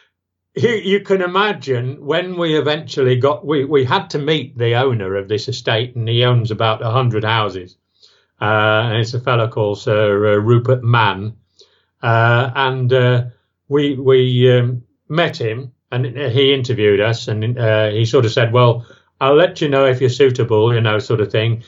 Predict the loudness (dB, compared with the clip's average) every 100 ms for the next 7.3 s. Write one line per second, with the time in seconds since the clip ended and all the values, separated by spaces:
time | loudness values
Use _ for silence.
0 | _ _ -4 2 2 4 2 2 0 0
1 | 2 2 2 0 0 0 0 -2 -4 -12
2 | -20 _ _ _ _ -4 0 0 2 0
3 | -2 0 0 0 0 2 2 0 0 0
4 | 2 0 2 0 -2 -2 0 0 0 -2
5 | -2 0 0 -2 -2 0 0 -2 0 2
6 | 4 2 -2 -2 -2 0 0 0 0 0
7 | 2 0